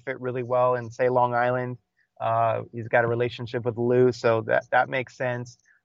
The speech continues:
Guy like Ryan Murray, who's been in, uh, Ruff's doghouse, is another guy. He's in his last year of his deal. He's a guy that could be moved. Um, you know, even if the Devils retain some of the salary in P K Subban, maybe someone takes a flyer on him. But I,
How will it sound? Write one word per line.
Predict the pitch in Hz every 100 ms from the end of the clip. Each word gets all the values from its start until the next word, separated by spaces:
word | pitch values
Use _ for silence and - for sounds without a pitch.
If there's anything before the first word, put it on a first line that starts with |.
| -
Guy | 143
like | 143 135
Ryan | 123 135 139 131
Murray, | 131 135 131 127
who's | 127 117
been | 127 123
in, | 120 117 117
uh, | 113 113 113 113 - _ _ _
Ruff's | 117 127 123
doghouse, | - 127 123 123 123 -
is | 110
another | 123 127 127
guy. | 120 120 123
He's | 117 120
in | 127
his | 120
last | 120 123 120
year | 123
of | 123
his | 117
deal. | 110 120 123 120
He's | 117 123
a |
guy | 123 120 120
that |
could | 123 120
be | 120
moved. | 117 120 120 120 120 _ _ - _
Um, | 127 123 123 120 113 110 107 _ _ -
you | 127
know, | 123
even | 131 151
if | 147
the | 135
Devils | 123 147 147 123
retain | 131 147 147
some | 151 147
of | 143
the |
salary | 139 147 147 151
in | 143
P | - 151
K | 160
Subban, | 151 - 180 147 117
maybe | 117 120
someone | 123 131 131
takes | 139 131
a | 135
flyer | - 135 139
on | 139 127
him. | 151 151
But | 127
I, | 139